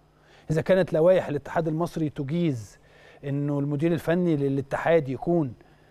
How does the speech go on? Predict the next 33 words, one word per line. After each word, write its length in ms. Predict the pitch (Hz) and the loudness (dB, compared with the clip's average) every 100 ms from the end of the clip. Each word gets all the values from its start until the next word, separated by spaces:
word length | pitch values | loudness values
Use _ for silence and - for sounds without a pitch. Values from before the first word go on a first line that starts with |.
| _ _ | _ _
بدون، 840 | 139 165 143 151 160 202 190 165 151 | -12 -10 -2 2 4 4 4 2 0
آم، 440 | 165 147 139 135 131 | 0 2 2 0 -4
معاه 420 | 143 139 160 185 | -2 2 4 4
مثلًا 500 | 175 151 170 170 160 | 2 -4 -2 0 0
A 80 | 180 | 4
و 120 | 185 | 4
B 80 | 160 | 4
و 160 | 185 175 | 0 0
C، 140 | - 185 170 131 | -2 0 0 -2
معهوش، 400 | 131 139 175 170 | -4 -2 -2 -6
مش 180 | 135 | -2
لازم 220 | 175 190 180 | 0 2 2
يكون 200 | - 175 | 0 0
معاه 160 | 147 | 0
البرو، 380 | 180 - 175 208 | 0 2 2 2
خلاص 500 | - 233 240 - _ _ _ _ _ _ _ _ _ _ | 0 -2 -2 -12 _ _ _ _ _ _ _ _ _ _
يبقى 220 | 139 156 | -4 2
يتم 280 | 156 208 196 | 2 4 0
إجازتها، 460 | 165 165 156 202 - _ _ _ _ _ _ _ _ _ | 2 0 0 -4 -10 _ _ _ _ _ _ _ _ _
لأنه 480 | 127 135 151 156 147 | -8 -4 -2 -2 -2
دي 140 | 143 175 | 0 2
لوائح 460 | 165 170 185 160 | 6 6 4 0
داخلية 580 | 127 165 - 160 175 165 - - | -2 -4 -2 -2 0 0 -4 2
ليس 320 | 175 165 - | 2 2 -2
للاتحاد 540 | 160 147 143 - - 165 | -2 -2 -4 -6 -6 -4
الدولي 460 | 143 160 156 147 | 0 0 0 -2
بيها 180 | 143 147 | -2 -2
علاقة 460 | 131 131 139 - 127 - - | -2 -6 -8 -10 -14 -14 0
وليس 320 | 175 160 170 | 4 4 2
للاتحاد 540 | 151 147 135 - 156 151 | 0 -2 -4 -4 -4 -4
الأفريقي 480 | 123 117 143 - | -6 -10 -10 -8
بيها 160 | 127 139 | -8 -8
علاقة. 380 | 113 135 139 - | -6 -8 -8 -16